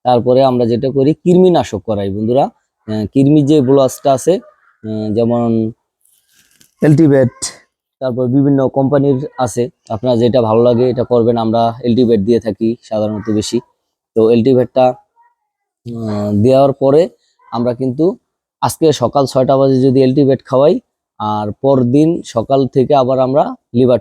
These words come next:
টনিক খাওয়াইমু পাঁচ থেকে সাত দিন, সাত আট দিন দেই। তারপরে ওই লিভার টনিক শেষ হওয়ার পর কিন্তু আমরা আবার ঝিং দিই। ঝিংটা আবার সাত আ-, সাত আট দিন চলে। এই ঝিংটা দেওয়ার পরে আমরা গরুগুলাকে দ্বিতীয় ধাপে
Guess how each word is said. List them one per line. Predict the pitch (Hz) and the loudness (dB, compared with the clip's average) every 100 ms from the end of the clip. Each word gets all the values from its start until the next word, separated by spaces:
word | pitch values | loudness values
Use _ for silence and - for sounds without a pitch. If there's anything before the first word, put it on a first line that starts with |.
| - | -2
টনিক | 117 110 | -4 -2
খাওয়াইমু | 120 117 139 | -2 -2 -2
পাঁচ | 147 127 | -2 -4
থেকে | - 110 | -4 -4
সাত | - 120 | -2 -2
দিন, | 95 95 98 _ _ _ 302 | -2 -6 -10 _ _ _ -6
সাত | 185 180 | -2 0
আট | 139 | 0
দিন | 107 117 | 2 0
দেই। | 107 95 _ _ _ _ _ | 0 -4 _ _ _ _ _
তারপরে | 127 131 139 147 208 - _ _ _ _ _ | 0 0 2 2 2 -2 _ _ _ _ _
ওই | 180 135 | 0 2
লিভার | 127 143 147 | 4 4 2
টনিক | 147 143 139 | -2 -6 -4
শেষ | 139 135 | -4 -2
হওয়ার | 143 139 | -2 -2
পর | 143 | -4
কিন্তু | 131 139 139 | -4 -4 -2
আমরা | 135 | 0
আবার | 143 170 151 | 2 2 0
ঝিং | - 131 147 | -2 0 2
দিই। | 123 98 - _ _ _ _ - | 2 -2 -6 _ _ _ _ -6
ঝিংটা | 131 127 131 | 0 2 2
আবার | 147 143 | 2 0
সাত | - 123 139 | -2 -4 -2
আ-, | 127 | -2
সাত | 117 123 117 | -2 -4 -2
আট | 131 | -4
দিন | 98 113 | -4 -4
চলে। | 101 110 113 175 _ _ _ - - | -2 -2 -2 -4 _ _ _ -10 0
এই | 147 | 2
ঝিংটা | 120 127 127 151 | 4 2 2 2
দেওয়ার | 147 151 | 4 2
পরে | 143 147 156 | 0 0 2
আমরা | 156 127 127 | 2 0 0
গরুগুলাকে | 123 131 131 127 107 170 - _ _ 107 | 0 0 0 -2 -2 -6 -6 _ _ -2
দ্বিতীয় | 123 120 143 | 0 2 2
ধাপে | 123 123 160 196 | 2 0 0 -2